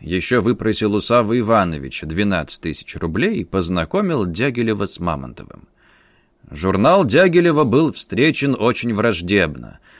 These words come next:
Он сделал какую-то революцию в искусстве, но журнал шёл на расхват.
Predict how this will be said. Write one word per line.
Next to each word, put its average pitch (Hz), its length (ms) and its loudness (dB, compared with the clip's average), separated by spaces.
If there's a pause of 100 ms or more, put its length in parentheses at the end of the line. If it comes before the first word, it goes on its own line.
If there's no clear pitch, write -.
(300)
Он 117 160 2
сделал 127 440 4
какую-то 135 460 4
революцию 143 760 4
в 90 80 0
искусстве, - 640 -10
но 95 340 -10
журнал 95 580 0
шёл 101 280 -4 (100)
на 98 220 -2
расхват. - 600 -10